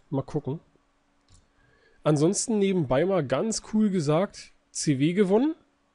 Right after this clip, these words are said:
Da gucken wir auch gleich nochmal rein. Wir haben gerade nochmal ein C W gestartet. Wie gesagt, viele fragen auch immer, ja, warum machst du nicht mit? Erstens, ich bin im C W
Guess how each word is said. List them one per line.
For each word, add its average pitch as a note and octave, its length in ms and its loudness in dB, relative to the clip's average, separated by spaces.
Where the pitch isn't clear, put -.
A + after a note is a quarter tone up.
Da D#3 120 2
gucken A3+ 380 -2
wir G3+ 140 2
auch F#3 140 -2
gleich G#3 180 0
nochmal G#3 220 2
rein. F#3+ 180 0
Wir E3+ 160 0
haben F#3 180 0
gerade F#3 220 0
nochmal F3+ 220 2
ein E3+ 40 -2
C D#3+ 220 -4
W E3 80 -2
gestartet. D#3+ 600 -4
Wie F#3 100 0
gesagt, G3 460 2
viele F#3 300 -2
fragen F3+ 320 0
auch F3+ 80 -2
immer, F3+ 220 2
ja, D#3+ 220 -2
warum E3 220 0
machst D#3 300 -2
du - 20 0
nicht D#3+ 180 -2
mit? A3 180 0
Erstens, D#3 460 -2
ich - 100 -18
bin D3+ 320 2
im D3 100 -2
C - 220 -6
W B2+ 280 0